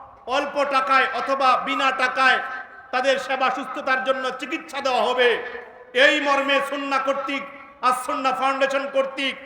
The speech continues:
দেশের বিভিন্ন জেলায় জেলায় একটা করে হসপিটাল বানানো হবে।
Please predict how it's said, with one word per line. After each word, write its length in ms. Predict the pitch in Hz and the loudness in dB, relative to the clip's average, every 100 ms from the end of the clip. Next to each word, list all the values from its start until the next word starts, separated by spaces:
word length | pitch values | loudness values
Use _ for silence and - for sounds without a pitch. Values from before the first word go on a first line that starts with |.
| - - - - | -20 -20 -20 -4
দেশের 360 | 254 254 269 220 | -2 2 2 2
বিভিন্ন 420 | 262 269 262 254 | -2 -4 -2 -2
জেলায় 440 | 196 254 254 254 | 2 4 8 6
জেলায় 440 | 247 247 247 233 214 - - - - | 6 4 6 4 2 -4 -8 -12 2
একটা 400 | 247 262 - 262 | 2 2 2 2
করে 380 | 262 269 269 262 | 2 6 6 6
হসপিটাল 600 | 262 262 262 269 262 262 | 2 -4 -8 0 0 2
বানানো 300 | 254 254 262 | 0 0 0
হবে। 600 | 240 247 240 208 - | 0 2 2 2 -4